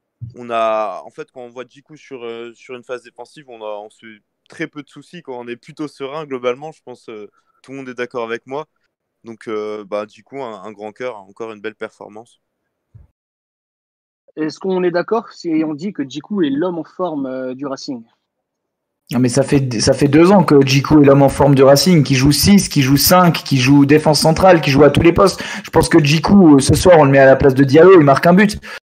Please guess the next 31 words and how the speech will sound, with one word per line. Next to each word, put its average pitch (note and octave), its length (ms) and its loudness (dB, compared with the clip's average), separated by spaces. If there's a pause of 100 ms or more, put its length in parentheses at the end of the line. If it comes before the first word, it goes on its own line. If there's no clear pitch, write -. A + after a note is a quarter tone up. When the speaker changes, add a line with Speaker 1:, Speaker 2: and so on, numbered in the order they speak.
(220)
Speaker 3:
Mais, D#3 260 6
euh, C#3 580 6
moi, D#3 600 4
Speaker 2:
Il D#3 100 -10
a C3 40 -12
failli A#3+ 160 -4
marquer, F3+ 260 -6
hein. D3+ 140 -12
Speaker 3:
je, - 120 -14 (800)
je... C#3 160 2 (580)
Alors, D#3 400 4
je D3 160 2
sais G#3 220 2
qu'il F3 120 -2
faut F3 140 2
être F3 160 2
lisse, F3 400 -2
Guillaume, D#3 380 2
ne D#3+ 80 4
m'engueule F3 340 6
pas, G#3 260 4 (220)
mais D3+ 60 2
moi, F3+ 160 4
quand E3 160 4
je C3 40 2
regarde D3 300 4
Djikou C#3+ 240 0
jouer, F3 220 4
j'ai D#3+ 80 4
une C3+ 100 4
érection. D3+ 460 2